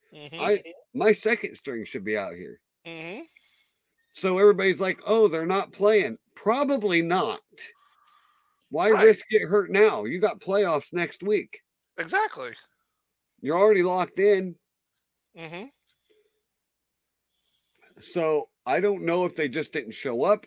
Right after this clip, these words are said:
Speaker 2: or if that mindset was already there. "Fuck it, guys." And it was all a group, team group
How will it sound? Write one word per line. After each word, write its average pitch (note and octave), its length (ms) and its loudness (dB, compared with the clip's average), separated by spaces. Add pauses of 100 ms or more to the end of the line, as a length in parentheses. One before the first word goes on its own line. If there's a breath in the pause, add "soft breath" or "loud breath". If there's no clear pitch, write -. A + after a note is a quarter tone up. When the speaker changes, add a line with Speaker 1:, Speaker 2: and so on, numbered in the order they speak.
Speaker 2:
or E3+ 280 0
if E3 160 -6
that D3+ 200 -4
mindset D3 520 -4
was C3 160 -4
already D3 260 0
there. D3 220 -4
"Fuck D3 320 -6
it, G#2 100 -12
guys." A2+ 380 -2
And A#2 140 -6 (100)
it C3+ 140 -2
was B2 140 -4
all C#3 220 2
a A2+ 60 -2
group, B2 340 -6 (760)
team E3 420 -2
group D#3+ 340 0